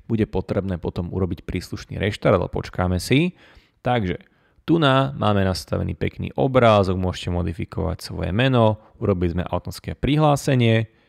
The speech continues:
a teraz sme sa urobili správcom pre aj ostatné účty, ktoré tu máme.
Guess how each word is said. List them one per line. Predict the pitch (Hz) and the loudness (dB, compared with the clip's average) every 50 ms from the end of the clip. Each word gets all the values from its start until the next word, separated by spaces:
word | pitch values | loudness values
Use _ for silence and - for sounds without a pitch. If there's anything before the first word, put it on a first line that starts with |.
| _ _ _ _ _ _ _ - | _ _ _ _ _ _ _ 2
a | 110 120 123 127 - - _ _ | 4 4 4 2 0 -6 _ _
teraz | - 90 92 95 92 92 90 | 0 2 2 2 2 0 -2
sme | 90 | -4
sa | 90 - - - - - - - 87 87 - - | -4 -4 -6 -10 -10 -10 -6 -4 -4 -4 -4 -4
urobili | 90 90 92 85 90 87 87 85 | 0 0 0 0 0 -2 -2 -4
správcom | - - - - 85 85 95 101 - - 92 92 | -6 -8 -4 -2 2 2 2 2 0 -2 -4 -4
pre | 87 - 90 87 87 | -4 -4 -4 -4 -2
aj | 87 98 | -2 -2
ostatné | 104 - - 104 92 - _ - 95 90 92 - - _ _ _ | -4 -2 -2 -2 -2 -2 _ -4 -4 -4 -4 -6 -10 _ _ _
účty, | 107 107 107 - - - 95 - | -4 -4 -4 -6 -8 -10 -10 -8
ktoré | - 98 90 87 87 | -8 -6 -6 -6 -6
tu | - 98 95 | -8 -8 -4
máme. | 90 90 90 90 90 87 - | -2 -2 0 0 -2 -4 -6